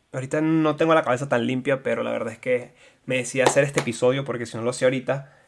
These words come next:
no lo iba a hacer nunca. Bueno, mentira, sí lo iba a hacer, pero no sé cuándo iba a tener otro tiempo libre para hacer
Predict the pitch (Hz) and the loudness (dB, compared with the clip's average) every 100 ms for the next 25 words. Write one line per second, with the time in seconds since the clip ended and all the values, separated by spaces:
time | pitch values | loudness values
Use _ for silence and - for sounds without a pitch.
0 | _ _ - 110 113 120 127 120 117 123 | _ _ -10 -2 -2 0 0 0 0 -6
1 | 139 _ _ - 120 104 104 - 113 113 | -8 _ _ -10 -8 -8 -10 -6 -2 -2
2 | 113 107 - 104 107 127 117 107 - 110 | 0 -2 -2 -8 -8 -6 -4 -4 -4 -6
3 | 110 113 113 113 107 113 107 107 110 110 | -2 -2 -2 -2 -2 -2 -4 -6 -8 -6
4 | 107 113 - - - 95 - | -6 -6 -6 -6 -4 -10 -12